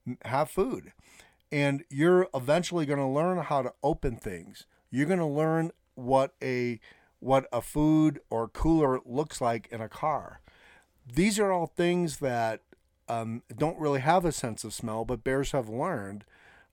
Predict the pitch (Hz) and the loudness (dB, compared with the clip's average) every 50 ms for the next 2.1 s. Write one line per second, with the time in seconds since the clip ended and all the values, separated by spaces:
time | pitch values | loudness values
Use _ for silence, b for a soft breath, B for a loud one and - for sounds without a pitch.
0 | _ 139 143 135 127 131 117 117 113 123 147 175 175 127 101 95 95 95 101 - | _ 0 0 2 2 0 0 0 0 2 2 4 2 2 0 -4 -6 -10 -10 -14
1 | - - _ _ _ _ _ _ _ _ - 135 127 123 120 123 120 120 117 117 | -16 -20 _ _ _ _ _ _ _ _ -8 -6 -4 -4 -4 -4 -4 -4 -6 -6
2 | 117 - | -8 -10